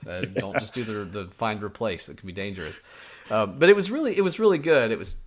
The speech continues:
Speaker 1: tremendous, um, conversation too about where soccer media is headed,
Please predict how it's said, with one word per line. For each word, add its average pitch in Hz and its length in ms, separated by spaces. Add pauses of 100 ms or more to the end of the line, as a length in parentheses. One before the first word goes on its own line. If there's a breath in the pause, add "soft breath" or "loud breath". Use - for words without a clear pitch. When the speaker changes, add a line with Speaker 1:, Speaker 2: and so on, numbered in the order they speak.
Speaker 1:
tremendous, 139 720
um, 98 600
conversation 123 640
too 113 500
about 98 400
where 101 140
soccer 101 340
media 92 340
is - 160
headed, 104 440